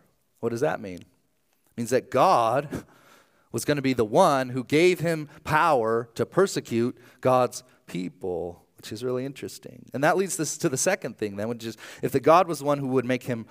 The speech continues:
rise, then God would be the one who would make him fall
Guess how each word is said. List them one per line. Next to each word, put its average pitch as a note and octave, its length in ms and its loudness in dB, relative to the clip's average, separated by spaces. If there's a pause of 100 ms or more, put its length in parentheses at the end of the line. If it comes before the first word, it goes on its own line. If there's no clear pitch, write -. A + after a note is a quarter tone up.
(160)
rise, B2+ 800 2 (180)
then G#2+ 140 -6
God A#2 320 4
would G#2+ 160 -6
be A2 140 -2
the G2+ 100 -2
one G#2 320 -4
who G#2 200 -10
would G#2 280 -6
make G#2 200 -8
him F#2 220 -14 (140)
fall G2+ 560 0